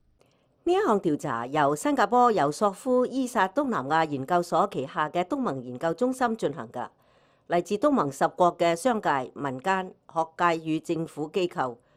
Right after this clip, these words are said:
一千多名專家參與咗呢一項名為東南亞形勢嘅調查。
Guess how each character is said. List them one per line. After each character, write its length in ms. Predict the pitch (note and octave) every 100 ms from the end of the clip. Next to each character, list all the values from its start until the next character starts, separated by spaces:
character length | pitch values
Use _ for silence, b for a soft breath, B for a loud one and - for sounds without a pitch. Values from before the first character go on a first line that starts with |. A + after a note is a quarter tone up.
| b b
一 120 | - C4
千 220 | - C4+
多 140 | C4
名 180 | A3+ D3
專 240 | - B3+ B3+
家 220 | B3+ B3
參 240 | C4+ B3
與 80 | F#3
咗 180 | F3 G3
呢 60 | A3+
一 60 |
項 260 | B3+ G#3+ D#3+
名 220 | D3 C3+
為 260 | C#3 C3+ C3+
東 160 | B3 B3
南 140 | C3
亞 260 | C3+ D#3 D#3
形 180 | C3 C3
勢 280 | - D#3
嘅 160 | C#3+ D3
調 200 | D3 C3
查。 300 | - B2